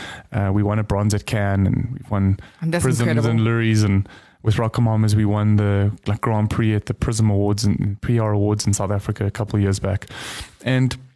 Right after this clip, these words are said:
Speaker 1: for me, like, those awards have definitely given us that extra credibility from being a small agency. And for me, like, the best dick is really, it, it pays homage to the belief that I don't ever wanna be the biggest, but I wanna be the best.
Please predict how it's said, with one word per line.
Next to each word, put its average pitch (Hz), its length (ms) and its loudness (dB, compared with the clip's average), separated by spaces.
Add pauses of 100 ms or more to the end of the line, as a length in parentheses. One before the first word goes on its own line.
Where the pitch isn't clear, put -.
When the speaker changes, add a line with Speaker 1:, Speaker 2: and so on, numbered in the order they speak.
(680)
Speaker 1:
for 151 120 0
me, 151 180 4
like, 131 220 0
those 139 180 2
awards 127 340 2
have 127 120 -2
definitely 127 560 0
given 117 320 2
us 113 120 0
that - 220 -2
extra - 260 -4
credibility 110 640 0
from 110 220 0
being 107 160 4
a 107 60 2
small 117 280 0
agency. 127 480 2 (320)
And 127 140 2
for 147 100 2
me, 156 140 4
like, 139 220 0
the 139 80 -2
best 135 300 0
dick 147 140 0
is 123 140 2
really, 131 340 2 (360)
it, - 280 -4
it - 120 -4
pays 143 220 2
homage 131 340 2
to 127 60 0
the 123 100 2
belief 120 540 2
that 113 260 -2 (380)
I 123 80 -2
don't 139 200 2
ever 135 120 2
wanna 135 180 4
be 127 120 2
the 113 100 0
biggest, 117 640 -2
but 131 100 0
I 120 40 2
wanna 120 160 2
be 120 80 4
the - 80 -8
best. - 540 -4